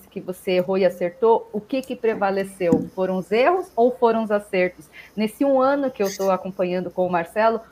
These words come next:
o que que prevaleceu? Foram os meus erros ou meus acertos? Eu falo que foram meus acertos, porque o resultado que eu obtive nesse um ano, como eu já falei,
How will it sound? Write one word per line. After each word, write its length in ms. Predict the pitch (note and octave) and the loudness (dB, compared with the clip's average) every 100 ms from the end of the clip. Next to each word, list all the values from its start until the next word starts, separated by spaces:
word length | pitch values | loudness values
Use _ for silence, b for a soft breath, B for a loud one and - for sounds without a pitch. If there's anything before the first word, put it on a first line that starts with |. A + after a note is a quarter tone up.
| - | -14
o 60 | G#3+ | -8
que 160 | C4+ | -8
que 140 | C4+ C#4+ | -8 -8
prevaleceu? 600 | A#3 G#3 G#3 G#3 G3+ F#3+ | -6 -4 -4 -4 -6 -6
Foram 240 | G3 G3 | -4 -6
os 80 | G3 | -4
meus 280 | G#3+ A3+ G3+ | -4 -4 0
erros 320 | A#3+ D4 C4 | 2 2 0
ou 100 | A3+ | -2
meus 240 | G#3+ G#3 | 0 -2
acertos? 340 | G3 F#3+ F3 F3 | -2 0 -2 -4
Eu 60 | |
falo 240 | - F#3 F#3+ | -4 -4 -4
que 100 | - | -6
foram 220 | F#3+ F#3+ | -4 -2
meus 200 | F#3+ F#3+ | -4 -2
acertos, 480 | G3+ - F3 F3 - | -4 0 -2 -2 -6
porque 180 | F3 F#3 | -10 -4
o 100 | F#3+ | -2
resultado 440 | G3+ - G3 F#3+ | -4 -4 -4 -4
que 120 | G3 | -4
eu 60 | G3 | -4
obtive 500 | F#3 F#3 - F#3 E3+ b b b | -2 -6 -6 -6 -6 b b b
nesse 280 | F#3 F#3 G#3 | -6 -4 -4
um 160 | A#3+ G#3 | 0 4
ano, 380 | A3 A3+ F3 - - | 4 2 -4 -8 -6
como 160 | G3 | -2
eu 80 | G3 | 0
já 160 | F#3+ F#3+ | 0 -2
falei, 480 | - G#3 F3 F3 | -2 0 0 0